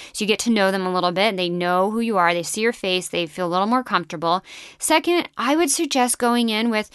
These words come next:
"Hey, listen, I know," if they have expressed concern or hesitation about working remote, find out why. And then depending on what their reason is, say, "Listen, I know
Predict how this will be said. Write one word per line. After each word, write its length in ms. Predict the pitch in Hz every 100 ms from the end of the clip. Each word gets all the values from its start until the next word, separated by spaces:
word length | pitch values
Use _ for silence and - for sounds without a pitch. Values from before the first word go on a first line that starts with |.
| - -
"Hey, 120 | 269
listen, 400 | 262 262 226 170 -
I 120 | 226
know," 520 | 233 240 240 247 262 - _ -
if 320 | 240 233 269
they 100 | 330
have 220 | 339 262 -
expressed 560 | - - 190 180 - -
concern 680 | 214 196 185 175 185 233 - - - -
or 240 | 190 185
hesitation 680 | 175 208 208 - 196 175 185
about 320 | 180 196 208
working 360 | 196 190 196 180
remote, 480 | 170 160 160 190 - _ _ _ _ _ _ -
find 240 | - 214 226
out 180 | 254 196
why. 420 | 180 147 165 262 - - - _ _ _ _
And 240 | 226 233 226
then 220 | 214 208
depending 380 | 208 214 240 311
on 140 | 285
what 160 | 208 196
their 140 | 196
reason 360 | 180 175 175 170
is, 200 | 175 -
say, 140 | 214
"Listen, 400 | 208 196 - - - - - - -
I 140 | - 208
know 540 | 220 214 220 233 240